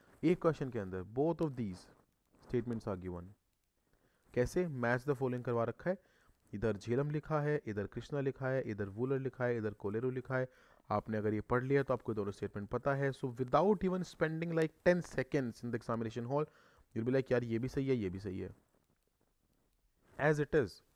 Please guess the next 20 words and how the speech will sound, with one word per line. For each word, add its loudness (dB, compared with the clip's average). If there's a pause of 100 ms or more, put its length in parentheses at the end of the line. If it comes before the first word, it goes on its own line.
(160)
as 6
it -2
is -6
completely। -2
कोई 0 (1200)
ये 2
नहीं 0
कि 2
रिसर्च 0
की -4
भी 2
ज़रूरत 0
है। 0
You 0
read 2
the 4
question 0 (640)
and 0
you 0
have 6